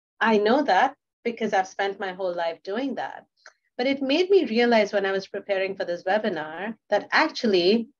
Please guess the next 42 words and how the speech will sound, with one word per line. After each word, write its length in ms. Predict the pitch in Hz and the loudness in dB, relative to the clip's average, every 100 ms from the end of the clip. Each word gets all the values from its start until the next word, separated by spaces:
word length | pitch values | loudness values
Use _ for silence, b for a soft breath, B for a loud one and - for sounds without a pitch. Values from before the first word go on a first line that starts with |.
| _ _ _ _ _ - - 170 | _ _ _ _ _ -20 -8 2
what 280 | 202 214 | 4 4
would 120 | 285 302 | 4 4
I 120 | 302 | 4
have 240 | 294 277 | 2 0
told 240 | 269 247 233 | 2 2 2
my 200 | 214 202 | 0 0
daughter 480 | 196 208 208 165 - | -2 -2 -2 -4 -4
if 80 | 180 | -8
she 180 | - 196 | -6 -4
had 180 | 175 | -4
been 140 | 160 160 | -6 -8
a 60 | 160 | -4
boy? 480 | 277 302 - - _ _ b b b b | 2 2 2 -4 _ _ b b b b
Because 300 | 226 254 220 | 0 2 2
this, 240 | 277 311 285 | 2 2 2
what 220 | 254 220 | 2 4
this 200 | 349 - | 2 2
graph 320 | 302 302 302 | 2 2 2
is 140 | 254 | -2
showing, 540 | - 254 233 175 165 175 | -2 -4 -2 -2 -6 -6
in 140 | 196 | -4
that 220 | 208 214 - - | 0 0 -2 -6
even 380 | 262 311 359 339 | -2 2 2 0
in 180 | 294 240 | 0 0
movies 500 | 254 226 196 185 - | 0 -2 -4 -6 -4
that 140 | 190 | -4
are 140 | 196 196 | -2 -4
about 340 | 185 185 180 | -4 -4 -6
strong 500 | - - 196 240 262 | -12 -6 -2 -2 -2
women 600 | 214 220 170 165 269 311 _ _ _ | -2 -2 -2 -4 -8 -10 _ _ _
and 260 | 185 180 180 | -2 -2 0
girls, 600 | 185 170 175 247 277 - _ 185 | 2 2 2 0 -4 -12 _ -4
like 220 | 190 196 | -4 -2
Mulan, 680 | 190 180 156 151 190 277 285 _ _ _ _ _ _ _ - | -4 -4 -4 -6 -6 -8 -10 _ _ _ _ _ _ _ -4
Mushu, 640 | 208 294 359 - 220 240 | 4 6 4 2 2 2
her 100 | 254 | 0
protector 520 | 254 226 240 233 226 185 | 0 -2 0 0 0 -2
dragon, 600 | 185 190 214 165 156 196 | 0 0 0 -2 -6 -6
played 180 | 220 196 | -6 -4
by 100 | 196 | -2
Eddie 280 | 175 196 202 | -2 -4 -2
Murphy, 640 | 196 240 - 151 165 | -2 -4 -6 -8 -8